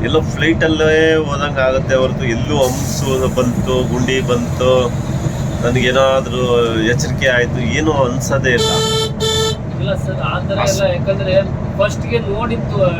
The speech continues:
Speaker 2: ಡ್ರೈವಿಂಗ್ ನೋಡೇ ತಗೊಂತಾರೆ ಸರ್. ನಮ್ಮಲ್ಲಿ ಟ್ರಯಲ್ ನೋಡ್ತಾರೆ ಫಸ್ಟ್.
Speaker 1: ಹ್ಮ್.
Speaker 2: ಅಪಾಯಿಂಟ್ಮೆಂಟ್ ಮಾಡ್ಕೋಬೇಕಾದ್ರೆ ಹಂಗೆ ಡ್ರೈ-, ಗಾಡಿ ಕೊಡಲ್ಲ ಯಾರು ನಮ್ಮಲ್ಲಿ.
Speaker 1: ಹ್ಮ್.
Speaker 2: ನೈಟ್ ಓಡಿಸ್ತಾರೆ, ಡೇ ಓಡಿಸ್ತಾರೆ, ಎಲ್ಲದರಲ್ಲಿ ಓಕೆ ಆದ್ಮೇಲೆ ಕಣ್ ಚೆಕಪ್ ಆಗುತ್ತೆ ಸರ್.
Speaker 1: ಹಾ.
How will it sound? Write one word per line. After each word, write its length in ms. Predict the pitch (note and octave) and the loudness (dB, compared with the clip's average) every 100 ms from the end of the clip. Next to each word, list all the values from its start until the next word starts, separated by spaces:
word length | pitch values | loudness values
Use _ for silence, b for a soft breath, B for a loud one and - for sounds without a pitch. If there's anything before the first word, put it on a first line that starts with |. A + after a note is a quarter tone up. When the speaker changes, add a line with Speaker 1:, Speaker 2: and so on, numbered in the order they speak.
| - - | -4 -2
Speaker 2:
ಡ್ರೈವಿಂಗ್ 420 | F#3 G3 A#3+ A#3+ | 0 0 0 0
ನೋಡೇ 240 | A#3 A#3 | 0 0
ತಗೊಂತಾರೆ 420 | A#3+ A3 A3 G#3+ - | -2 -2 0 0 0
ಸರ್. 160 | G3 | -2
ನಮ್ಮಲ್ಲಿ 320 | - F#3 F#3+ | -2 -2 -2
ಟ್ರಯಲ್ 420 | F#3+ F#3 F#3 G3 G3 | -2 2 2 2 0
ನೋಡ್ತಾರೆ 340 | F3+ F#3 E3 | -2 -4 -4
ಫಸ್ಟ್. 220 | D#3+ - | -4 -4
Speaker 1:
ಹ್ಮ್. 840 | - E3 - - - - - - - | -4 -4 -4 -4 -6 -6 -4 -4 -4
Speaker 2:
ಅಪಾಯಿಂಟ್ಮೆಂಟ್ 520 | - G3 G3+ F#3+ - | 2 2 2 -2 0
ಮಾಡ್ಕೋಬೇಕಾದ್ರೆ 560 | - G3 - F#3 F#3 | -2 -2 -2 0 0
ಹಂಗೆ 360 | F3 F3 G3+ G3 | 0 -4 -2 -2
ಡ್ರೈ-, 340 | - F#3 E3+ | 0 0 2
ಗಾಡಿ 220 | F3 E3+ F3 | 2 0 0
ಕೊಡಲ್ಲ 260 | E3+ E3 | -2 0
ಯಾರು 320 | D#3 D#4 - | 2 0 -2
ನಮ್ಮಲ್ಲಿ. 300 | - - - | -4 -4 -4
Speaker 1:
ಹ್ಮ್. 540 | - - - A2+ - - | -4 -4 -4 -2 -2 0
Speaker 2:
ನೈಟ್ 260 | F#3+ G3+ | 0 0
ಓಡಿಸ್ತಾರೆ, 500 | F#3+ F#3+ - F#3 F3+ | 0 0 0 2 2
ಡೇ 200 | F3+ F#3+ | 2 0
ಓಡಿಸ್ತಾರೆ, 520 | G3 F#3 F3+ - F3+ F3+ | 0 0 -2 -2 2 2
ಎಲ್ಲದರಲ್ಲಿ 840 | F3+ E3+ F3+ G3 - G#3+ G#3 G#3+ | 2 0 0 2 0 0 -4 -4
ಓಕೆ 420 | G4 G3+ G3 G#3+ | -2 -4 -4 -2
ಆದ್ಮೇಲೆ 380 | D4+ D4 - - | 0 0 -2 -4
ಕಣ್ 280 | - - - | -2 -2 -2
ಚೆಕಪ್ 260 | - G3 | -2 -2
ಆಗುತ್ತೆ 260 | F#3+ - - | 0 -2 -2
ಸರ್. 520 | - C#3 - - A#2+ | -4 -4 -4 -4 -2
Speaker 1:
ಹಾ. 220 | A#2 F2+ | 0 0